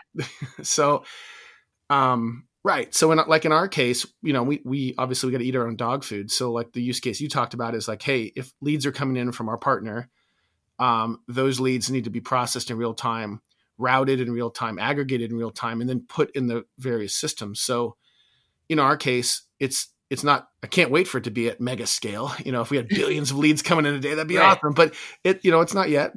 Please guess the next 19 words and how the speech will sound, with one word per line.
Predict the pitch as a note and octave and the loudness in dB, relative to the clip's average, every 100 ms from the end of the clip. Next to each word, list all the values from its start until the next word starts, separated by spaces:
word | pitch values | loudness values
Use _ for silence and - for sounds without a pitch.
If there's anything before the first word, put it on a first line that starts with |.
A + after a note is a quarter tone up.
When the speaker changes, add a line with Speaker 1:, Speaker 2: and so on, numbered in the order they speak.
| F3 | -6
Speaker 1:
So | - | -6
we'll | D3 F#3+ | -6 -8
be | - | -8
there. | E3 F3+ - | -8 -10 2
But, | F3 E3 | 4 6
uh, | E3 D3+ C#3 - - - | 6 6 6 0 -14 -16
Speaker 2:
<laughs> | - E3 | -8 4
Speaker 1:
you | F#3 | 6
know, | E3+ D#3 | 8 8
today, | E3+ - D#3 E3 F3 - | 6 2 2 2 0 -6
today | - D#3 D3 E3 | 0 2 4 4
when | D#3+ | 0
it | - | -2
come, | D#3 | 0
when | D#3 | 2
those | D3 C3+ | 0 0
leads | C#3+ C3+ | -2 -2
come | - C#3 | -4 -2
in, | C3 C3+ C#3 | 0 -2 -6